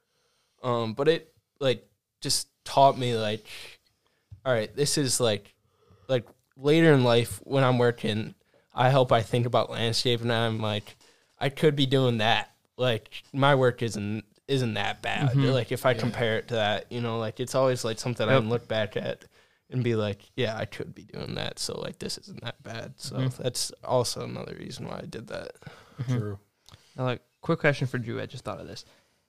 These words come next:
Speaker 2: How does the plumbing work compare to, like, the country club? Like, is, which one was, like, worse?
Speaker 3: Plumbing was way harder.
Speaker 2: Mm-hmm.
Speaker 3: And then, like, at least when I'm working on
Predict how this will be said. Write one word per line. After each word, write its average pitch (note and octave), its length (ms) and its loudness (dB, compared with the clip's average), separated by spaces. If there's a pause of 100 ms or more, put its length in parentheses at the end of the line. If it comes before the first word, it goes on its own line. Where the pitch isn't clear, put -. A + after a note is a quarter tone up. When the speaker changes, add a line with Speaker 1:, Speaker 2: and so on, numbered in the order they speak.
(240)
Speaker 2:
How D#3+ 300 4
does G3+ 200 2
the C#3 260 6 (260)
plumbing C#3 420 2
work G#2 300 -2
compare A#2 320 -6
to, A2+ 80 -4
like, G#2 320 -6 (100)
the B2+ 200 -8 (160)
country - 280 -6
club? - 320 -18 (360)
Like, A2+ 100 -8
is, A2+ 260 -12 (120)
which B2+ 200 -4
one C3+ 120 2
was, A#2+ 120 0
like, G#2 180 -6
worse? A2 440 -6 (1300)
Speaker 3:
Plumbing D3+ 360 -2
was G2 160 -10
way A2+ 300 -2
harder. A2+ 560 -4 (240)
Speaker 2:
Mm-hmm. B2+ 140 -8
Speaker 3:
And B2 260 -8
then, F#2+ 260 -10 (240)
like, G#2 420 -10
at A2 140 -10
least C3 240 -4
when C#3 140 0
I'm A2 120 -4
working A#2 340 -6
on G2+ 440 -10